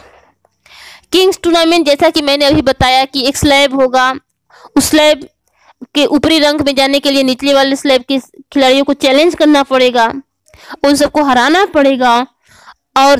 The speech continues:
तब आप अगले slab में पहुंचेंगे। इसी प्रकार सबसे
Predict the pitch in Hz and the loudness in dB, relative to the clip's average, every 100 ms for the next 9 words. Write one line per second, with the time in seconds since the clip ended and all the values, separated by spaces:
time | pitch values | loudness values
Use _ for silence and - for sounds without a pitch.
0 | - 330 330 285 277 254 - _ _ - | 0 -2 0 0 -2 -4 -8 _ _ -6
1 | 269 294 311 185 302 269 262 262 247 254 | -2 0 0 0 0 2 0 -2 0 -2
2 | 311 320 254 240 277 - 269 320 277 269 | 0 0 0 -4 -6 -4 -2 0 0 0
3 | 240 247 277 _ _ _ _ _ _ _ | 0 0 -4 _ _ _ _ _ _ _
4 | _ _ - - - - - - - - | _ _ -20 -18 -18 -18 -20 -20 -20 -20
5 | - - - 269 | -20 -4 -2 0